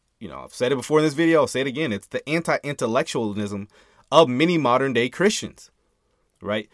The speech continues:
They want the experience of, you know, the Bible, Christianity without any explanation, right?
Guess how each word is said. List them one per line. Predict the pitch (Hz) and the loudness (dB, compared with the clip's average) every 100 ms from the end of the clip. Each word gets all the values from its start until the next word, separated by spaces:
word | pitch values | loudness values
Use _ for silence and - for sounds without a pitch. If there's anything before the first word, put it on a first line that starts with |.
| _ | _
They | 101 175 | 0 4
want | 190 175 | 4 2
the | 135 | -2
experience | 135 - - 185 196 185 147 - 127 | -2 -6 -2 0 2 0 -2 -2 2
of, | 131 123 117 _ _ _ _ | 4 2 -2 _ _ _ _
you | 107 | -12
know, | 90 82 71 _ _ _ _ _ - - - | -10 -12 -16 _ _ _ _ _ -20 -16 -8
the | 117 | 0
Bible, | 135 131 131 139 | 4 4 2 0
Christianity | 147 - 123 123 123 | -4 -6 -4 -4 -2
without | 120 113 156 240 - | -2 2 6 6 4
any | 165 180 175 | -2 0 2
explanation, | 165 - 131 127 147 78 82 | 0 0 -2 -4 -4 -8 -6
right? | 101 | -6